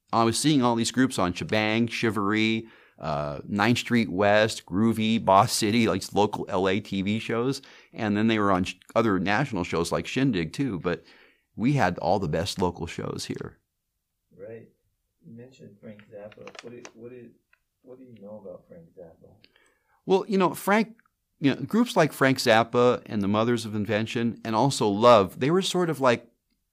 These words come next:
Speaker 1: the groups that your older brother and his kind of hip friends knew about, you know, and you just kind of heard about them.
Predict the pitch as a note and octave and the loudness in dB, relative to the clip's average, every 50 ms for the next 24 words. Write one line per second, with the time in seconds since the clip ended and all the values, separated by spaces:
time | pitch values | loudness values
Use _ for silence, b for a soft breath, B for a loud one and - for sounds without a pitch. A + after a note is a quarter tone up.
0 | _ _ _ - G#2+ G2 F#2 - A#2+ B2+ C3+ C3 - B2 A2+ - G2+ F2 F2+ A#2 | _ _ _ -10 -10 -10 -6 -2 2 2 2 2 2 -2 -4 -4 -4 -2 0 0
1 | B2+ A#2+ B2 G#2+ E2+ G2 A2 A2+ A2+ A2+ A2 G2+ G2 F#2+ F#2 F2+ F2+ - - A2 | 0 0 0 -2 0 0 0 0 0 0 -2 -2 -2 -2 -2 -4 -4 -6 -4 -4
2 | A2 G#2 F2+ E2+ A2 A#2+ - - - - - A2 G#2 G#2 G#2+ A2 G#2+ F2+ E2 D#2 | -4 -4 -4 -2 -2 -4 -4 -4 -8 -6 -4 -2 0 0 0 -2 -2 -4 -4 -4
3 | D2+ D2 D2+ E2 E2 D#2+ D2+ - - E2+ E2+ E2+ F2+ F2+ F2 F2+ F2+ E2+ E2+ - | -4 -4 -4 -2 0 0 -2 -2 -4 -4 -4 -4 -4 -4 -6 -6 -8 -8 -10 -8
4 | - A2+ G#2+ G2 F2+ E2+ F#2+ G2+ G#2+ A#2 A2+ G#2 E2+ F2 D2+ D2 C#2+ - C#2+ B1+ | -6 -6 -4 -4 -4 -2 -2 -2 0 0 0 -2 -2 -4 -4 -6 -6 -10 -12 -12
5 | A#1 B1+ - | -12 -12 -16